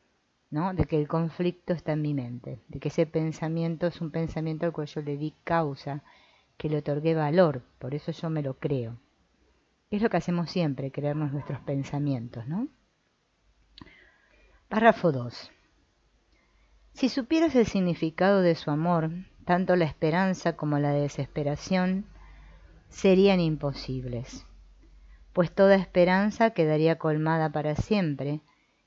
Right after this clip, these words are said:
y cualquier clase de desesperación sería inconcebible.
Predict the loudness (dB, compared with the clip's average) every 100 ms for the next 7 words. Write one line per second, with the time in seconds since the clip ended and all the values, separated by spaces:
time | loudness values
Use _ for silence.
0 | _ -4 0 0 2 -2 0 0 2 2
1 | 2 2 0 -2 -6 -4 -4 -4 -2 -2
2 | -2 -2 -2 0 -2 -2 -6 -6 -6 -6
3 | -6 -8 -10